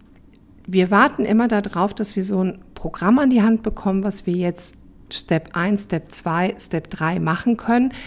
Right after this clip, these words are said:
damit es fluppt. Was wirklich wichtig ist, ist zunächst einmal festzustellen, dass wir in Kontakt mit unserem inneren Kind treten. Und dann auch mal darauf zu lauschen, was will es uns denn sagen? Was sind denn die Bedürfnisse unseres inneren Kindes?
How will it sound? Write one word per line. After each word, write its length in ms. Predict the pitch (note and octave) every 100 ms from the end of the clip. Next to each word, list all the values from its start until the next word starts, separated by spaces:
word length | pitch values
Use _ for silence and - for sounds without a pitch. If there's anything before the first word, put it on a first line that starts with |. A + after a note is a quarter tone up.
| - -
damit 340 | F3 F#3 G3+
es 160 | G#3+ -
fluppt. 640 | - - F3 - - - - - -
Was 240 | E3+ -
wirklich 360 | B3+ - B3 F#3
wichtig 480 | B3 - - - -
ist, 240 | D#3+ -
ist 200 | - -
zunächst 540 | - F3 F3+ C4+ -
einmal 280 | E3 D#3+ E3
festzustellen, 1000 | - - A#3 - - D3+ - C#3 C#3+ F3 - - - -
dass 340 | A3 C4+ -
wir 160 | F#3+ E3+
in 180 | G3 G3+
Kontakt 500 | - F#3+ - F3 -
mit 140 | F3
unserem 400 | - F3 F3+ E3+ -
inneren 440 | E3+ E3+ E3 D#3+
Kind 340 | - E3 E3+
treten. 540 | - - D#3 D3+ - B3 - - -
Und 200 | E3+ D#3+
dann 200 | A3 D#4+
auch 220 | F#3+ -
mal 140 | E3+ D#3
darauf 580 | F#3+ C#4 C4+ D#3 D3+ -
zu 160 | -
lauschen, 580 | D3 C#3+ D3 D#3 - G3
was 200 | F3 -
will 140 | A3+
es 140 | C4+ -
uns 240 | F#3 F3+
denn 180 | - E3
sagen? 580 | F3 A3 B3+ D#3+ - -
Was 120 | D#3
sind 180 | - G#3+
denn 120 | G#3
die 60 | F#3
Bedürfnisse 640 | F3+ E3+ C#4+ - G3+ -
unseres 500 | - C3+ C#3 C3 A#2
inneren 480 | - D3+ C#3 C3 A2
Kindes? 520 | - B2 G#2 A2 -